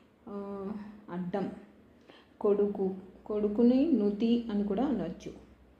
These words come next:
పొడుగు. నెక్స్ట్ ఇరవై తొమ్మిది అడ్డం, నోరు. ఇక్కడ మనకు దానికి సంబంధించిన వేరే పదాలు ఏవీ లేవు కాబట్టి మనం ఇష్టం వచ్చింది రాసుకోవచ్చు.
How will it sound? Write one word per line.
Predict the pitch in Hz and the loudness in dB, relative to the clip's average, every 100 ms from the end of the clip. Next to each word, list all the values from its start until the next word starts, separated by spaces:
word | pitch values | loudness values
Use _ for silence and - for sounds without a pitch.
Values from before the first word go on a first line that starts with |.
| - | -10
పొడుగు. | 185 190 - 170 - - - - _ - | -6 -6 -6 -10 -10 -20 -20 -20 _ -14
నెక్స్ట్ | 208 - | -10 0
ఇరవై | 226 214 208 | 2 2 0
తొమ్మిది | 202 208 214 233 214 | 0 2 6 6 6
అడ్డం, | 175 170 202 185 - - - _ _ - | 2 -2 -4 -4 -6 -14 -20 _ _ -4
నోరు. | 208 202 202 202 202 202 202 - - - - - - | 0 0 0 0 4 2 2 -6 -18 -20 -20 -20 -16
ఇక్కడ | 202 220 | -4 0
మనకు | 214 208 208 214 | 0 0 0 0
దానికి | 208 208 220 | 2 2 0
సంబంధించిన | 214 208 214 226 226 - 214 | -2 0 2 4 4 2 0
వేరే | 202 214 220 | 2 2 0
పదాలు | 196 214 214 | -2 2 2
ఏవీ | 196 196 214 | 2 2 2
లేవు | 196 196 220 | 2 0 -2
కాబట్టి | 202 185 185 185 277 | -4 -2 -4 -2 -2
మనం | 311 214 202 | 0 2 0
ఇష్టం | 190 - 208 | -4 -2 -2
వచ్చింది | 208 202 202 | -2 -2 -4
రాసుకోవచ్చు. | 185 170 - 180 170 170 269 359 | -4 -4 -6 -6 -4 -6 -4 -4